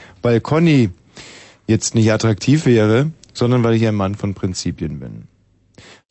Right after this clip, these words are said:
Trotz alledem ist eine Freundschaft draus geworden. Und, ähm,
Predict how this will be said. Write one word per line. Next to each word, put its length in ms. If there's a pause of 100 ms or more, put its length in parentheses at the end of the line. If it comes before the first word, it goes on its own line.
(280)
Trotz 220
alledem 440
ist 120
eine 200
Freundschaft 600
draus 240
geworden. 640 (1300)
Und, 540
ähm, 460